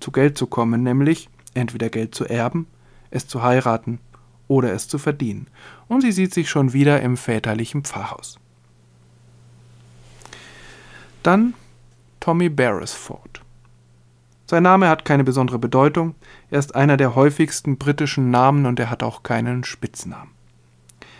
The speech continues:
Er war als Offizier in Frankreich, in Mesopotamien und in Ägypten. Wir erfahren später, dass er dort auch für den Nachrichtendienst gearbeitet hat. Wofür genau,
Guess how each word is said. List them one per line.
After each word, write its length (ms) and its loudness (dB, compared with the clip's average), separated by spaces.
Er 140 -2
war 80 6
als 160 2
Offizier 420 0
in 80 2
Frankreich, 640 0
in 140 -6
Mesopotamien 1300 -2
und 500 -4
in 140 0
Ägypten. 500 -4
Wir 120 0
erfahren 420 2
später, 420 2
dass 220 -2
er 80 2
dort 420 2
auch 180 2
für 120 -10
den 140 0
Nachrichtendienst 760 -2
gearbeitet 540 0
hat. 180 -2
Wofür 320 0
genau, 520 2